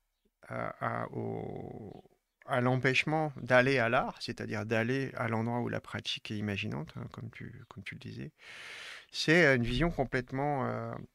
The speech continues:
instrumentale de l'art, de, c'est-à-dire de l'art au service de quelque chose qui serait discernable. Avant même d'avoir existé, on saurait où il va, quoi. Donc quand on fait une résidence, il est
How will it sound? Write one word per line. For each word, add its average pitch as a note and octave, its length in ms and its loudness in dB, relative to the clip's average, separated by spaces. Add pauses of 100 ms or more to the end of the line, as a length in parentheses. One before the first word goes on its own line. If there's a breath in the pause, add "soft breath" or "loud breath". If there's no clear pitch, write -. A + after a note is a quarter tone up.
(580)
instrumentale B2 880 -2
de A2 120 -4
l'art, A2+ 300 -4 (480)
de, - 140 -8
c'est-à-dire B2+ 280 0
de A2+ 80 -2
l'art B2 240 4
au A2+ 60 0
service A#2+ 520 -4
de A#2+ 100 -8
quelque - 340 -6
chose F3 260 -2
qui - 120 -6
serait C#3+ 220 0
discernable. A2+ 640 -4 (160)
Avant A2+ 240 2
même D3+ 200 8
d'avoir B2+ 240 10
existé, A2+ 400 0
on B2+ 120 -2
saurait G#2+ 380 0
où A2 120 -2
il A2 100 -4
va, G#2+ 200 -6
quoi. - 140 -16 (560 loud breath)
Donc - 140 -4
quand C#3+ 140 4
on C#3 60 2
fait E3 140 4
une D3+ 100 6
résidence, B2 640 -2
il A#2 100 -2
est A#2 140 -2